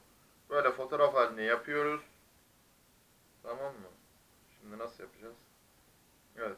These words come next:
galerimize gidiyoruz. Bunu güzelce duvar kağıdı yapıyoruz. Bütün ekranlara duvar kağıdı olarak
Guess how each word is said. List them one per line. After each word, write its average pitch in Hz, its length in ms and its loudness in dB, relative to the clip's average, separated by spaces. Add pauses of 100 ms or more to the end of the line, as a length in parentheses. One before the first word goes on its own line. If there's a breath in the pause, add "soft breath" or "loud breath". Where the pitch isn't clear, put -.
galerimize 113 580 -2
gidiyoruz. 127 540 -2 (2500)
Bunu 113 300 -10
güzelce 123 720 2 (680)
duvar 127 380 4
kağıdı 120 500 2 (1160)
yapıyoruz. 104 600 -8 (1200)
Bütün 139 200 -10
ekranlara 101 720 -4 (2250)
duvar 120 300 2
kağıdı 117 240 -2
olarak 101 320 -6